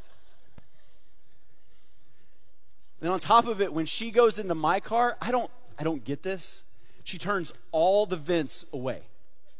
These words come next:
Every single one. She will turn the air up and put 'em all away.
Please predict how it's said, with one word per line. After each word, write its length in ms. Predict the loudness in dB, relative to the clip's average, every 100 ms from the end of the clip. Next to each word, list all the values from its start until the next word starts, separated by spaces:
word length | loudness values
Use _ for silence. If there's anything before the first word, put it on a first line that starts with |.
| -8 -8 -8 -8 -8 -8 -8 -8 -8 -6 -6 -6 -6 -6 -6 -8 -8 -8 -8 -6 8
Every 240 | 10 10 6
single 340 | 4 6 6
one. 200 | 6 0 -4 -8 -4
She 200 | 2 6
will 160 | 6
turn 300 | 8 6 6
the 120 | 4
air 180 | 6 8
up 240 | 8 6 2
and 140 | -2 2
put 140 | 4
'em 100 | 6
all 340 | 8 8 8 4
away. 360 | 2 4 4